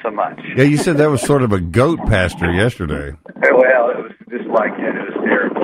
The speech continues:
Speaker 1: I mean, it was just, it was, uh, it was like every shot that you hit on the course, you couldn't see where you're hitting it to.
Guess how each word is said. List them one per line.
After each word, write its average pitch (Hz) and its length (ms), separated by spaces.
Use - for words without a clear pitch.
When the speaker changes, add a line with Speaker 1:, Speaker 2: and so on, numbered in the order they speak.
Speaker 1:
I - 40
mean, - 160
it - 100
was - 920
just, - 120
it - 60
was, 95 240
uh, 87 500
it - 160
was - 160
like 101 240
every 120 240
shot 131 280
that - 120
you - 140
hit 117 140
on 101 80
the - 80
course, 117 420
you 113 80
couldn't - 400
see 120 160
where 104 120
you're 92 180
hitting 120 240
it - 160
to. - 680